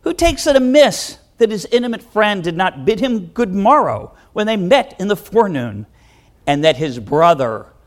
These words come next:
hummed a tune all the time when he was telling a story, who was put out of humor by the badness of the weather when in the country, by the badness of the roads when upon a journey, and by the want of company and dullness of all public diversions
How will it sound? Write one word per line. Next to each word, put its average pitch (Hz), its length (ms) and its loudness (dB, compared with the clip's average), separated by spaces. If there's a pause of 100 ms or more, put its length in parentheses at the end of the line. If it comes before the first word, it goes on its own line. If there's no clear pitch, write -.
(180)
hummed 190 480 -4
a 170 80 0
tune 170 580 -4
all 151 320 2
the 196 100 -4
time 131 680 -4 (220)
when 151 120 -4
he 165 80 -2
was 151 160 -4
telling 208 380 -2
a 208 40 -4
story, 208 680 -10 (520)
who 233 80 -2
was 233 140 -2
put 302 240 4
out 269 180 4
of 220 120 -4
humor 214 320 0
by 165 180 4
the 147 120 0
badness 139 720 2
of 131 80 -8
the 135 80 -2
weather 147 380 4
when 135 160 -4
in 135 80 -6
the 127 60 -6
country, 147 640 -4 (300)
by 165 160 6
the 156 100 2
badness 160 600 4
of 156 100 -2
the 151 80 2
roads 147 460 2
when 147 120 -4
upon 147 220 -4
a 143 60 -4
journey, 139 640 -4 (240)
and 151 100 -6
by 156 120 6
the 135 100 0
want 180 320 -2
of 135 100 -12
company 180 500 -4
and 131 160 -6
dullness 175 440 0
of 139 100 -6
all 175 380 -2
public 208 320 -4
diversions 131 580 -6